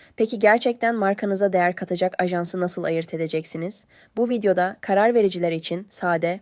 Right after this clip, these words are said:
pratik ve samimi bir yol haritası paylaşacağım. Size özel strateji üreten, sonuç odaklı çalışan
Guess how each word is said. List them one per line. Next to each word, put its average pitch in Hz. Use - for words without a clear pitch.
pratik 190
ve 190
samimi 190
bir 196
yol 180
haritası 165
paylaşacağım. 165
Size 202
özel 202
strateji 180
üreten, 170
sonuç 196
odaklı 180
çalışan 165